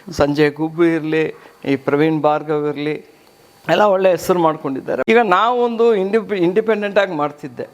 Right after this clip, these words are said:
ಕೆಲ್ಸ ಬಿಟ್ಟಿದ್ಮೇಲೆ ಇಂಡಿಪೆಂಡೆಂಟ್ ಆಗಿ ಮಾಡ್ತಿದ್ದೆ. ನನಗೆ ಸರ್ಕಾರದಿಂದ ಅವಕಾಶ ಸಿಕ್ತು ವೈಲ್ಡ್ ಲೈಫ್ ಬೋರ್ಡಲ್ಲಿ ಇರೋಕ್ಕೆ.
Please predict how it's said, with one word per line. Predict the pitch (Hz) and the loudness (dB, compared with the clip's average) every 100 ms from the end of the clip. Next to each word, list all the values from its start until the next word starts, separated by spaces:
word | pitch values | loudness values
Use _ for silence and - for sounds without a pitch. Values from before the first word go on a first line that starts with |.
| - | -4
ಕೆಲ್ಸ | 151 156 | -2 0
ಬಿಟ್ಟಿದ್ಮೇಲೆ | 165 160 165 151 165 196 | -2 -4 -8 -6 -4 -2
ಇಂಡಿಪೆಂಡೆಂಟ್ | 165 165 170 160 156 | -2 -2 -2 -2 -2
ಆಗಿ | 214 | -2
ಮಾಡ್ತಿದ್ದೆ. | 165 151 - 147 156 185 - - - - - | -2 -2 -4 -8 -4 -4 -4 -20 -20 -18 -4
ನನಗೆ | 160 170 165 160 | 0 2 2 2
ಸರ್ಕಾರದಿಂದ | 156 165 160 170 170 165 160 | 2 0 2 2 2 2 2
ಅವಕಾಶ | 156 151 170 156 165 | 0 0 -2 -2 -4
ಸಿಕ್ತು | 147 151 - 160 | -6 -8 -4 0
ವೈಲ್ಡ್ | 151 147 | 2 2
ಲೈಫ್ | 147 | -2
ಬೋರ್ಡಲ್ಲಿ | 139 135 139 139 131 | -4 -4 -2 -2 -2
ಇರೋಕ್ಕೆ. | 131 127 - - - - | -6 -6 -10 -14 -14 -18